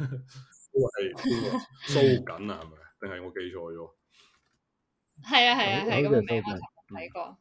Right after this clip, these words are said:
Speaker 1: 嗰種女強人 feel 啦，即係又係，我覺得一流啊。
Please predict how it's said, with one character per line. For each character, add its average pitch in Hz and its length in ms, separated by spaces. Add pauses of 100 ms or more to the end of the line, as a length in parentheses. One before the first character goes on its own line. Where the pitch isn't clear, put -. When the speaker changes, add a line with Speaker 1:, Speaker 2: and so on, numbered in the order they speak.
Speaker 1:
嗰 151 120
種 165 300
女 120 60
強 95 200
人 90 240
feel 127 260
啦， 120 360
即 117 100
係 104 100
又 90 120
係， 85 380 (640)
我 95 200
覺 101 60
得 104 60
一 - 20
流 90 180
啊。 - 240